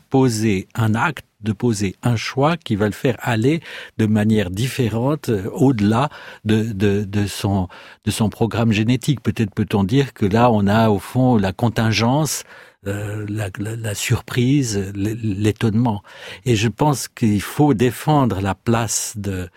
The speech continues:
au fond, de cette, euh, possibilité de changement qui est présente dans le fait qu'il y a un sujet. Le sujet va au-delà de sa base biologique. Alors, par rapport à la situation des biotechnologies contemporaines, on peut dire qu'on est face à un monde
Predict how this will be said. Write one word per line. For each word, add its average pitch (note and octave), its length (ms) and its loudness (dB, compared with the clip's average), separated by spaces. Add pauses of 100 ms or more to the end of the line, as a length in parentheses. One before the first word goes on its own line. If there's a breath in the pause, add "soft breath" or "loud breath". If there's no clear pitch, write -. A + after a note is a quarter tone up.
(500 soft breath)
au G2+ 80 -6
fond, A#2+ 300 0
de F#2 160 -2
cette, - 420 -4
euh, F2+ 220 -2 (580 soft breath)
possibilité A#2+ 880 2
de - 40 -4
changement A#2 720 2 (180)
qui A2+ 280 2
est B2+ 80 2
présente B2+ 880 0
dans B2 320 2
le A2 120 4
fait E3 300 0
qu'il B2+ 220 -2
y C3+ 80 2
a D3 80 4
un C3+ 60 4
sujet. A#2+ 440 2 (480)
Le A#2 80 0
sujet B2 500 2
va A#2 320 -2
au-delà D3 520 4 (240 loud breath)
de A#2+ 80 4
sa A2 200 0
base A#2+ 420 0 (380 loud breath)
biologique. A2 760 2 (320 soft breath)
Alors, B2 180 0
par D#3 160 0
rapport D#3 420 0
à A2+ 200 -2
la G#2 100 2
situation B2+ 540 0
des G#2 100 2
biotechnologies G#2 960 0
contemporaines, G#2+ 720 0
on G#2 60 2
peut A2 180 -2
dire C3 180 0
qu'on G#2+ 200 0
est G2 60 0
face - 340 -2
à - 20 2
un G2+ 140 0
monde C#3 420 0